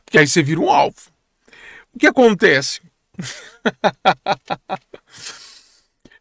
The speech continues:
Cara, meu, o cara vai perguntar. Eu já precisei de pegar dinheiros assim, eu, eu sei como é que é. O cara vai te perguntar pra que que é. Se tem alguém lá fora. Se,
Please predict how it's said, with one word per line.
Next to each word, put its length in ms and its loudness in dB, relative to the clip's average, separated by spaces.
Cara, 340 6
meu, 200 6
o 60 -2
cara 180 4
vai 100 6
perguntar. 580 2
Eu 80 -4
já 140 2
precisei 340 -2
de 80 -12
pegar 240 0
dinheiros 440 -6
assim, 320 -6
eu, 240 -8
eu 120 -6
sei 160 -4
como 140 -6
é 40 -8
que 100 -14
é. 80 -20
O 80 -16
cara 180 6
vai 100 6
te 120 -4
perguntar 460 -2
pra 120 -8
que 160 -14
que 240 -18
é. 120 -16
Se 120 -14
tem 120 -2
alguém 180 -2
lá 120 -2
fora. 380 -14
Se, 260 -10